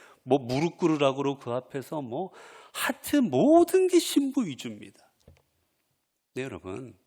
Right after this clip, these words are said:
사실은 이 결혼 생활에서도 중요한 거 여자분이에요. 여러분, 우리가 이 아브라함이 결혼하는 그 상황을 보게 되면 이 이삭과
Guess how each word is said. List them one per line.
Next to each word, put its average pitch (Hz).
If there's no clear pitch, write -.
사실은 -
이 214
결혼 160
생활에서도 143
중요한 104
거 95
여자분이에요. 127
여러분, 156
우리가 127
이 107
아브라함이 120
결혼하는 123
그 -
상황을 131
보게 95
되면 95
이 208
이삭과 185